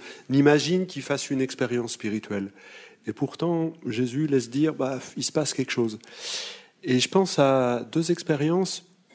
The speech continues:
Euh, j'avais un ami qui était dans la Cordillère des Andes et j'ai passé un mois, euh, dans sa paroisse. Euh, les gens étaient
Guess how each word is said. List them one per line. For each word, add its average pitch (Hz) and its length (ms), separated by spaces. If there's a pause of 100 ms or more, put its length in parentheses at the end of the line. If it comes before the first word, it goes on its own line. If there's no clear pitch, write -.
(1600)
Euh, 110 480
j'avais 127 260
un 123 100
ami 127 220
qui - 100
était 120 180
dans 117 120
la 113 100
Cordillère 117 420
des 117 200
Andes 123 220
et 107 100
j'ai 104 160
passé - 360
un 107 120
mois, 113 360
euh, 98 640
dans 107 140
sa 110 160
paroisse. 120 600 (840)
Euh, 107 100 (160)
les 120 280
gens 143 440
étaient 135 460